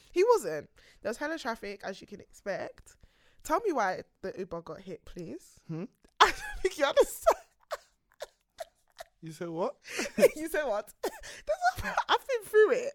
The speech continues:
Speaker 1: I've been through
Speaker 2: I
Speaker 1: it.
Speaker 2: don't think you heard me. What?
Speaker 1: Yeah,
Speaker 2: What
Speaker 1: the
Speaker 2: happened?
Speaker 1: Uber got hit. So we're minding our business. Like, we're stuck in traffic. It's a little bit chocker. And some big cars come to ju-, you know when you hear it. So I'm obviously in the back. So
Speaker 2: Mm.
Speaker 1: I've heard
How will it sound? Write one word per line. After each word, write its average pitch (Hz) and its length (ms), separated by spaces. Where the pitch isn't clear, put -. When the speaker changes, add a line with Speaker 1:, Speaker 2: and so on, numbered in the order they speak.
Speaker 1:
I've 571 120
been 622 240
through 523 240
Speaker 2:
I 320 80
Speaker 1:
it. - 40
Speaker 2:
don't 320 220
think 320 260
you 285 140
heard 359 720
me. 349 420
What? 175 320
Speaker 1:
Yeah, 254 120
Speaker 2:
What - 180
Speaker 1:
the - 60
Speaker 2:
happened? - 0
Speaker 1:
Uber 277 60
got 233 140
hit. 233 220
So 196 160
we're 269 140
minding 269 340
our 202 80
business. 170 500
Like, 147 200
we're 175 80
stuck 220 320
in 180 180
traffic. 165 460
It's 165 100
a 175 60
little 180 180
bit 170 180
chocker. - 440
And - 640
some 480 260
big 466 380
cars 427 420
come 349 280
to 330 140
ju-, 302 120
you 262 140
know 370 100
when 415 120
you 330 100
hear 311 320
it. - 200
So - 140
I'm 427 260
obviously 320 260
in 226 60
the 208 80
back. 254 260
So 240 100
Speaker 2:
Mm. 226 80
Speaker 1:
I've 320 80
heard 311 360